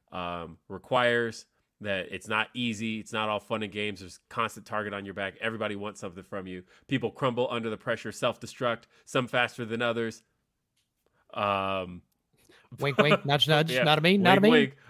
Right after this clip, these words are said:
Speaker 1: Uh, and then he said, and he loves it. He loves this job.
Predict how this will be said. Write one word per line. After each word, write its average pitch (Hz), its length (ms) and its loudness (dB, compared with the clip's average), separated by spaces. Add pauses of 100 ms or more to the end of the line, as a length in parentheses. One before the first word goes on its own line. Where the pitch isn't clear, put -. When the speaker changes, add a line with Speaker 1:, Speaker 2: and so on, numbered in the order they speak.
(120)
Speaker 1:
Uh, 117 600 2 (440)
and 127 1000 2 (1500)
then 143 220 2
he 139 200 0
said, 127 520 -2 (2000)
and 104 120 0
he 110 140 -2
loves 98 320 -4
it. - 160 -16 (140)
He 135 160 0
loves 117 340 2
this 117 180 -6
job. 113 380 0